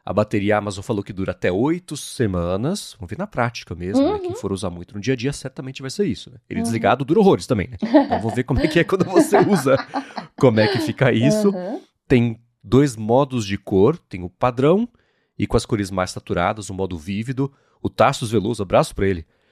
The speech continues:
Speaker 1: Ele f-, gravou um vídeo pro Tecnoblog e falou, "Olha, não vi diferença."
Speaker 2: <laughs>
Speaker 1: Mas aí é bem de cada um, né?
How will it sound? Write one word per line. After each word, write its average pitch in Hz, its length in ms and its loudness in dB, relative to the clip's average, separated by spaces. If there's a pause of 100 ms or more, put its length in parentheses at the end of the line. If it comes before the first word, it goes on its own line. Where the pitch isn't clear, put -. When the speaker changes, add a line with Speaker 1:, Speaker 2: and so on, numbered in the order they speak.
(140)
Speaker 1:
Ele 90 460 2
f-, - 240 -12
gravou 101 280 2
um 104 40 0
vídeo 101 240 -2
pro - 100 -6
Tecnoblog 101 540 -2
e 117 40 -18
falou, - 280 -8
"Olha, 82 300 0 (320)
não 85 360 -2
vi 98 220 -4
diferença." 156 640 2
Speaker 2:
<laughs> 427 360 2
Speaker 1:
Mas 82 220 2
aí 95 120 0
é 117 40 -2
bem 90 260 -6
de 85 100 -14
cada 90 300 0
um, 123 160 -2
né? 95 160 -10